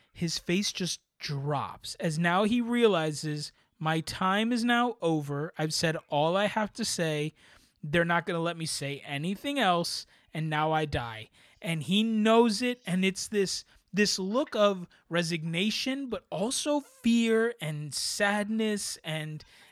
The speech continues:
and, like, he just got reunited with his kid, and, and th-, it's so much goes into this face.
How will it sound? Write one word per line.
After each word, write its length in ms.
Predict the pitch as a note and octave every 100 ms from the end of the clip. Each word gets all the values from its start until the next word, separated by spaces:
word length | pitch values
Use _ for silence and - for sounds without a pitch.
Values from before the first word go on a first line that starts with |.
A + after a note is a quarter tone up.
| -
and, 240 | F3 E3+
like, 280 | D#3 D3+ -
he 160 | D#3 F#3
just 400 | D#3 - A3+ -
got 200 | A#3 A3+
reunited 540 | A3+ A3 G#3+ G#3+ G#3+
with 160 | G#3+ G#3
his 180 | G3+ -
kid, 540 | - A#3+ A3+ A3 A3
and, 160 | G3 D#3+ E3+
and 180 | F3 - - - _ F#3
th-, 100 | A3
it's 340 | A3+ - - -
so 420 | - - C4+ F#4
much 400 | B3+ C4 D#4+ -
goes 300 | A#3 A#3 F#3
into 260 | F4 -
this 280 | D#3+ C4 -
face. 640 | - F#3 B3+ D#4+ - -